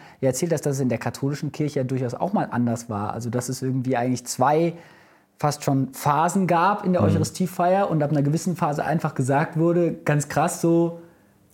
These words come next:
Speaker 2: Die Türen,
Speaker 1: Die
Speaker 2: hieß es.
Speaker 1: Türen.
Speaker 2: Die Türen, hat der Diakon gerufen, die Türen. Und alle, die nicht getauft waren, mussten die Kirche oder das Haus verlassen. Also
Speaker 1: Und dann
Speaker 2: das
Speaker 1: war
Speaker 2: war,
Speaker 1: Eucharistiefeier
Speaker 2: das, das war der
Speaker 1: sozusagen.
Speaker 2: Predigtgottesdienst,
Speaker 1: Mhm.
Speaker 2: ne, mit Lesung des Wortes Gottes auch, ne,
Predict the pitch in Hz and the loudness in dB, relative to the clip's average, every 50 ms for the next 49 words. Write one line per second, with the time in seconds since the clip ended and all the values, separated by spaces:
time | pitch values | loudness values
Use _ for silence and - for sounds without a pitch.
0 | _ - _ _ - 120 120 - - 190 202 175 147 104 98 90 87 82 80 82 | _ -20 _ _ 2 2 2 2 2 4 4 6 6 4 2 0 0 -2 -6 -10
1 | - _ 175 143 185 185 170 - - 208 269 254 202 160 151 143 135 131 - - | -6 _ 2 4 4 4 4 4 4 4 6 6 4 4 4 2 0 -2 -6 -10
2 | - - - - 123 117 - - 151 135 107 85 85 80 76 76 80 - _ - | -18 -20 -4 -2 -2 -2 0 2 4 4 4 4 2 -2 -2 -6 -10 -16 _ -4
3 | 95 90 - 98 87 101 117 131 135 135 127 123 117 107 104 98 101 117 123 120 | -2 0 0 0 2 4 4 4 2 2 0 2 2 2 0 2 2 0 0 2
4 | - 117 95 90 87 - - - 107 107 120 151 185 214 208 - - - - - | 0 0 0 0 -2 -4 -2 0 0 2 2 2 0 0 -2 -4 -16 -20 -20 -20
5 | - - - 90 - - 127 143 156 127 120 113 117 151 156 - - 151 - - | -10 -8 -6 -6 2 2 4 4 4 4 4 2 2 2 0 0 -2 -2 0 2
6 | 113 117 123 117 - 123 120 120 117 110 110 117 113 - - - 131 127 127 135 | 0 0 0 2 0 2 2 4 2 2 2 0 0 -2 -2 0 0 2 2 0
7 | 135 135 - - - - 92 95 113 123 110 - 120 117 107 101 95 78 87 87 | -2 -2 -4 -4 0 2 4 4 4 4 4 4 4 4 4 4 2 2 2 2
8 | 85 82 82 82 82 80 87 90 87 - 82 87 92 90 - - 120 117 101 90 | 2 2 2 0 0 0 0 0 0 -2 -2 -2 -2 -2 -2 0 0 0 0 0
9 | 87 87 - - 76 78 - - - - - - - - - - - 143 - - | -4 -6 -8 -12 -12 -12 -14 -18 -20 -20 -20 -20 -20 -20 -18 -6 -2 0 2 4
10 | 135 143 160 165 - - 175 175 170 165 165 220 196 165 - - 123 107 110 104 | 4 4 4 4 4 4 4 2 0 4 4 4 4 4 0 0 2 2 4 4
11 | 107 107 101 101 - - 101 113 120 127 147 139 - - 147 151 - 165 - - | 4 6 6 4 4 6 4 4 4 4 2 0 4 4 4 4 4 0 0 2
12 | 175 190 226 247 220 - 139 123 120 156 202 175 123 104 101 - - - - - | 4 4 4 4 2 2 2 4 4 4 4 6 6 4 4 4 -2 -8 -6 -4
13 | 76 92 98 104 107 104 110 104 98 95 87 - 98 95 92 - 92 - - 143 | 0 2 4 4 4 4 4 2 2 2 2 2 2 2 2 0 -4 2 4 2
14 | 170 170 - 165 151 160 - - 101 95 - - 120 135 175 208 208 | 4 4 2 0 0 0 0 0 0 0 0 0 0 2 2 0 -2